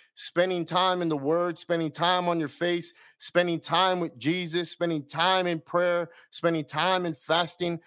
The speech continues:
fe-, spending time in fellowship. It's okay to be rebuked. It's okay to be corrected.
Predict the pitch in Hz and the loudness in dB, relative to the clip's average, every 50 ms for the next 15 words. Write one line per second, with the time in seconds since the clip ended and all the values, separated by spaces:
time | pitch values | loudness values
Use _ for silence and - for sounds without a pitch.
0 | _ _ _ - 165 170 - - - - - 185 180 175 165 - - 147 160 180 | _ _ _ 0 0 0 0 -4 -8 -4 0 0 0 0 -2 -4 -4 -2 0 2
1 | 190 190 185 180 175 151 - - 170 175 175 185 170 - - - 185 185 - - | 2 2 0 -2 -4 -6 -2 0 0 2 2 0 -4 -6 -4 -2 -2 -2 -4 -6
2 | - - - _ - 151 - 202 170 147 - - 165 175 190 190 185 160 165 185 | -18 -20 -12 _ -8 -4 -2 0 -2 0 0 0 0 2 2 0 -2 -2 -4 -4
3 | 185 175 - - 147 135 135 143 139 160 175 185 180 - _ _ _ _ - - | -6 -4 -4 -4 -4 -4 -2 0 0 0 0 0 -4 -10 _ _ _ _ -8 -8
4 | - - 180 160 147 - - 175 180 190 185 185 160 160 185 170 - - 156 151 | -4 -2 -2 -2 -2 -2 -2 0 0 0 0 -2 -2 -4 -6 -6 -4 -2 -2 0
5 | 143 156 165 165 165 - 180 175 175 170 | 2 2 0 0 -2 -4 -4 -4 -4 -6